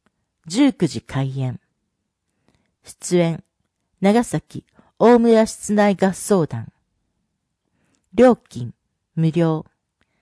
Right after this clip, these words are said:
定員。百八十名。第四十三回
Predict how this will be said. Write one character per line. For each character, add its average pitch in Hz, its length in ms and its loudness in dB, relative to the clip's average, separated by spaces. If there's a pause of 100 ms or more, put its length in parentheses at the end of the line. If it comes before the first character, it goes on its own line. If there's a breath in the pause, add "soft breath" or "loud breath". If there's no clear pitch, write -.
(380)
定 185 240 2
員。 175 260 -2 (340)
百 208 300 0
八 226 260 0
十 196 260 -2
名。 110 280 -12 (1800)
第 277 280 4
四 247 220 2
十 170 160 0
三 165 300 0
回 151 280 -4